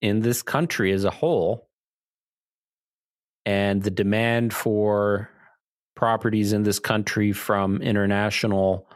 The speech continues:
money is so strong that that's why we haven't seen a crash. Like, even what people call a crash, which happened in twenty seventeen,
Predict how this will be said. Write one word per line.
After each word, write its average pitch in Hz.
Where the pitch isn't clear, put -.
money 113
is 101
so 123
strong 117
that 101
that's -
why 117
we 117
haven't 156
seen 135
a -
crash. 78
Like, 117
even 175
what 117
people 113
call 170
a 104
crash, 92
which 110
happened 95
in 90
twenty 92
seventeen, 95